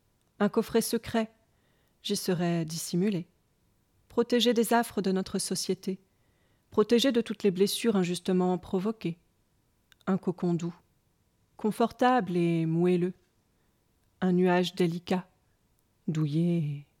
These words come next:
cotonneux. Les parois m'aideront à repérer mon corps, à le canaliser, à apaiser ma peau à vif,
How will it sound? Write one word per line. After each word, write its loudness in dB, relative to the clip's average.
cotonneux. -2
Les 4
parois 2
m'aideront 2
à 2
repérer -2
mon 0
corps, -2
à 2
le 2
canaliser, 0
à 2
apaiser 0
ma 4
peau 2
à 4
vif, -8